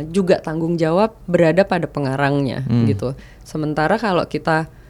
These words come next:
Speaker 1: bikin film dokumenter ngomongin kehidupan orang, kendali itu sebetulnya separuh ada di kita, separuh ada di dia.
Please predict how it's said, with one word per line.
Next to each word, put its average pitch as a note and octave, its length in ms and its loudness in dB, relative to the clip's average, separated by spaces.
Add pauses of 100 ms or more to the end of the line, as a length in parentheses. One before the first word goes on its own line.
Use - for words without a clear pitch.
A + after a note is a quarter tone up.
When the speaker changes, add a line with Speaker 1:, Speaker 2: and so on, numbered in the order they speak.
(280)
Speaker 1:
bikin E3 340 -2
film D#3+ 300 0
dokumenter D#3 680 0
ngomongin D#3+ 540 0
kehidupan D#3+ 560 -4
orang, A3 600 0
kendali E3 500 2
itu G3 180 0
sebetulnya G3 800 0
separuh E3+ 440 -2
ada D#3 180 -4
di D#3+ 140 -4
kita, G#3 260 -4
separuh A#3+ 360 -2
ada G3 180 2
di F#3 160 0
dia. D#3 440 0